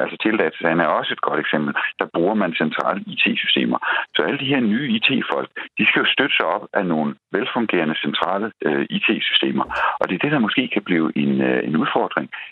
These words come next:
øh, ved den her, øh, hvad hedder, ved de her afskæringer, den her med at flytte rundt på personale.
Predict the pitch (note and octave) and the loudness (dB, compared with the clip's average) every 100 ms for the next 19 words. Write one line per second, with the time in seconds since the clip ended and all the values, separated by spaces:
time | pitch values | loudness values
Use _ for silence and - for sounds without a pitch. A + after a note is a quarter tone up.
0 | _ - E2 D#2 D2+ D#2 E2 E2+ E2+ D#2+ | _ 0 2 2 0 0 0 2 0 0
1 | - C#2+ B1+ B1+ A#1+ A#1 G#2+ D2 C#2+ - | 0 0 2 2 2 0 0 -2 -2 -2
2 | D2+ D#2+ F2 F2+ - E2 C#2 D2+ D#2 D2+ | 0 0 0 0 0 2 2 0 0 0
3 | C#2+ - C2+ - C#2 - - - - - | 0 0 -2 0 -2 -4 -6 -6 -4 -6
4 | - | -6